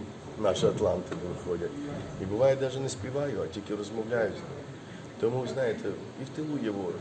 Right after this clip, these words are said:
і ті, які гавкають там і щось кажуть, я знаю, що нема часу на тих людей.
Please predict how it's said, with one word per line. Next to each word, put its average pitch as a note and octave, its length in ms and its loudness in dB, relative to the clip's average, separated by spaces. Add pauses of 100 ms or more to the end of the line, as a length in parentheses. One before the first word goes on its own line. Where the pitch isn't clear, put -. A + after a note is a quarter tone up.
і - 100 -6
ті, C#3 60 -2 (120)
які B2 200 -4
гавкають A#2+ 460 0
там F2 200 -4
і - 20 -6
щось - 280 -6 (140)
кажуть, A2+ 240 2 (540)
я C3 160 2
знаю, A#2+ 300 2
що A2 140 -2
нема A2+ 240 2
часу A2 400 0
на F2+ 100 0
тих F#2 180 -6 (140)
людей. F2 260 -6